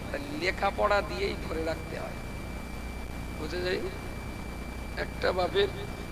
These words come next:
প্রচুর জমি জায়গা, গাড়ি বাড়ি, জলকর ভাটা সব আছে, কিন্তু ছেলেপিলে লেখাপড়া শেখায়।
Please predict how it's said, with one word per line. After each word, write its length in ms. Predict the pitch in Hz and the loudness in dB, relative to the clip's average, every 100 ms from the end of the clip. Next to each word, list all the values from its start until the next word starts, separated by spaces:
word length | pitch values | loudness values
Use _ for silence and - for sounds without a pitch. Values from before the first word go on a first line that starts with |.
| - | -2
প্রচুর 600 | 196 - 247 247 254 247 - | 0 0 0 2 2 0 2
জমি 340 | 196 214 226 196 | 2 2 0 4
জায়গা, 360 | 190 196 220 | 4 6 6
গাড়ি 380 | 185 185 214 226 202 | 8 6 4 2 0
বাড়ি, 280 | 196 220 - | 0 0 2
জলকর 320 | - 190 - | 2 4 2
ভাটা 360 | 185 170 - 196 | 2 0 0 0
সব 360 | - 285 294 | 6 10 10
আছে, 260 | 190 165 - - - - - - - - | 10 6 0 -4 -4 -4 -4 -4 -4 -4
কিন্তু 180 | 185 185 | -4 -2
ছেলেপিলে 380 | - 180 180 190 | 0 0 2 2
লেখাপড়া 380 | 180 190 180 170 | 4 4 4 2
শেখায়। 260 | 147 - | 0 -2